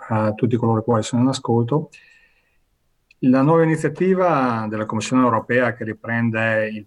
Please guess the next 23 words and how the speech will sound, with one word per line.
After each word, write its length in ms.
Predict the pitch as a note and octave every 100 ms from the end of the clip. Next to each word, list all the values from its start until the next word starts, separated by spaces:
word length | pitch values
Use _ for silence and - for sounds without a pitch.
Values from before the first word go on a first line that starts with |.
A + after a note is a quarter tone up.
| _
piano 840 | A2+ A2+ A2+ A2 G#2+ A2 G2+ G2+ _ _ _
Merkel-Macron, 920 | A2+ A2 A2 A#2+ A2 G#2+ G#2+ A#2 G#2+
ma 140 | G#2 G2+
ampliandolo 560 | G2+ A2+ A2 A2 G#2
in 100 | G2+
termini 760 | - A2 A2 G#2 G2+ G2 G2 G#2
di 120 | G#2 G2+
dimensioni, 720 | G#2 A#2+ C3 A2+ G#2+ A2 A#2+
in 640 | C#3+ _ _ _ _ G#2+
effetti 180 | G#2+ C3
è 60 | B2
stata 240 | A2+ A#2
presentata 640 | A#2+ G#2+ G#2+ A2+ A#2 A#2
come 560 | A#2+ A#2+ A2+ A2 A2 A#2
un, 280 | B2+ G#2 G2+
eh, 540 | G2+ G2 G2 G2+ A#2 -
un'iniziativa, 1120 | A#2 G#2+ G#2+ G2+ G#2+ A2+ A2 G#2+ G#2 G2 G2 -
un 100 | G#2+
game 220 | A2 A2
changer, 420 | G#2 A#2+ A#2+ A2
come 200 | G2 G#2
dicono, 320 | G2+ G2+ G2+ G2
un, 260 | G2 F#2+